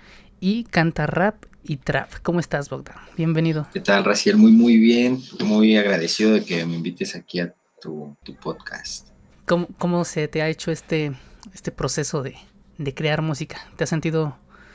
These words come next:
Speaker 1: contento? Em, ¿cómo te has sentido desde que empezaste a crear música?
Speaker 2: Pues han habido altas y bajas, la verdad, carnal.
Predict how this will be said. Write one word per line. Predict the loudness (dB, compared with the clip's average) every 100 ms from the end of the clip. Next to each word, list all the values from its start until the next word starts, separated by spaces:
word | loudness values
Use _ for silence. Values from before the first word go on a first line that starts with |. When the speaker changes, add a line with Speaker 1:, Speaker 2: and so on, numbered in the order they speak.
| -20 -10
Speaker 1:
contento? | -8 -2 -2 0 2 2 2 -2 -6
Em, | -6 -6 -6 -8 -12 -12
¿cómo | -2 -2
te | 0
has | -2
sentido | -4 -2 -2 0
desde | -4 -6
que | -8
empezaste | -6 -6 -6 -6 -10
a | -10 -14 -8
crear | -2 -2 -2
música? | -4 -6 -12 -20 _ _ _ -20 -20 -20 -20 -16 -8 -8 -8 -14 -18 -10
Speaker 2:
Pues | 2 4 6 6 6 6 4 2 2 0 0 -2 0
han | 2 4
habido | 2 4 4
altas | 4 4 0 0
y | 2
bajas, | 0 2 -2
la | 0 -2
verdad, | -2 -6 -8 -8
carnal. | -8 -6 -8